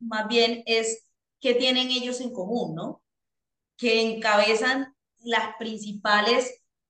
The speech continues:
estructuras tradicionales o repensar, o sea, dentro del impacto para el presidente, si más bien ellos tuvieron un apoyo mayoritario de esas políticas tradicionales,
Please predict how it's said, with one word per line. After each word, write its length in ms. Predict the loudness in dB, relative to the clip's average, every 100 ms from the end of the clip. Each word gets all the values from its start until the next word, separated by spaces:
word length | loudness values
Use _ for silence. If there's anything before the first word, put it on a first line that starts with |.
| _ _ _ _
estructuras 1000 | -2 0 -2 -6 -8 -8 -4 -2 -2 -2
tradicionales 1120 | 2 4 4 2 -2 -4 0 0 0 -6 -14 _ _ _ _ _ _ _
o 600 | 4 6 6 2 -6 -18 _ _ _ _ _ _ _ -2
repensar, 1000 | 2 2 2 2 0 2 2 4 0 -4
o 40 | -4
sea, 180 | -4 -4
dentro 300 | -4 -4 0
del 220 | 0 0 -4
impacto 420 | -2 -2 -2 -4
para 140 | -4
el 80 | -4
presidente, 840 | -8 -8 -4 -2 -2 -2 -4 -6 _ _ -14
si 260 | -2 0
más 220 | 2 2
bien 160 | 6 6
ellos 300 | 4 2 0
tuvieron 440 | 0 0 0 -2 -10 _ -4
un 180 | 0
apoyo 480 | 0 0 2 2 4
mayoritario 680 | 0 0 -4 -2 -2 -2 0
de 120 | -2
esas 260 | 0 -2 -4 -10 -14 -4
políticas 600 | -2 -2 -6 -6 -6 -2
tradicionales, 920 | -2 -2 -4 -4 0 0 -2 -8